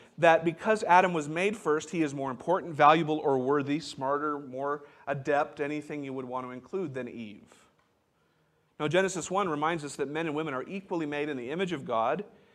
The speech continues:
They have equal worth, dignity, and they even have that before God in Christ,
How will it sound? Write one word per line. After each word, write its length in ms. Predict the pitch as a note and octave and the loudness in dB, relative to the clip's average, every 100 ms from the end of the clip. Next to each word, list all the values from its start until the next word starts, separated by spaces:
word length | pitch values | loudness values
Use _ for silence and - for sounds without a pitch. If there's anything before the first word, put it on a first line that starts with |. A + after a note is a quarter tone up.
| _ _ _ _ _ _ - | _ _ _ _ _ _ -10
They 80 | C3+ | -4
have 220 | C3 - | -4 -2
equal 340 | G3+ G3+ D#3+ | -4 0 2
worth, 260 | C#3 E3+ - | 4 2 0
dignity, 500 | D3+ D3+ D#3+ F#3+ G3+ - _ _ _ _ _ _ _ _ _ | -4 -2 -4 -6 -10 -20 _ _ _ _ _ _ _ _ _
and 80 | D#3 | -2
they 80 | F#3 | 0
even 200 | G#3+ G3+ | 0 -2
have 220 | F#3 F#3 | -2 0
that 180 | F#3 E3+ | -2 -2
before 500 | D#3+ F#3 F#3 F#3 F#3 - D3+ | -6 0 2 2 -4 -20 -12
God 340 | D3 F3 G3 G3 | -4 0 0 0
in 200 | F#3 F#3 | -4 -4
Christ, 600 | G#3+ B3 B3+ - - | 2 2 2 -4 -14